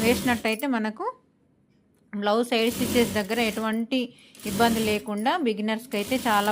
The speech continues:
బాగా యూజ్ అవుతుందండి. ఇలా వేసినట్టయితే వేసిన తర్వాత ఒకసారి చెక్ చేసుకోండి మనకు కరెక్ట్గా వచ్చిందా లేదా అనేది. చూడండి ఇలా చూసుకోవాలి.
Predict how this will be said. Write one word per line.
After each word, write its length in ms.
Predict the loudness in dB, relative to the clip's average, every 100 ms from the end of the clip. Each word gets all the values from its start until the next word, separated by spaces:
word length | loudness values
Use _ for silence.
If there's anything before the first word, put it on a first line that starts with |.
| 2
బాగా 140 | 2
యూజ్ 240 | 2 0 -2
అవుతుందండి. 460 | -2 -4 -4 -2 -2 -4 -10 -14 -14 -12 -10 -10 -6 0
ఇలా 120 | 0
వేసినట్టయితే 680 | 2 -2 -4 -6 -4 -4 0
వేసిన 340 | 0 0 -2
తర్వాత 340 | -4 -6 -4 -6
ఒకసారి 320 | -6 -8 -6 -4
చెక్ 180 | -4 -6
చేసుకోండి 400 | -8 -10 -12 -10
మనకు 280 | -10 -10 -8
కరెక్ట్గా 400 | -8 -8 -10 -6 -6
వచ్చిందా 400 | -6 -10 -8 -6
లేదా 360 | -6 -8 -8 -8
అనేది. 240 | -10 -12 -18 -20 _ _ _
చూడండి 320 | -8 -6 -6 -4
ఇలా 220 | -2 -2 -4 -6 -4
చూసుకోవాలి. 580 | -4 0 2 2 2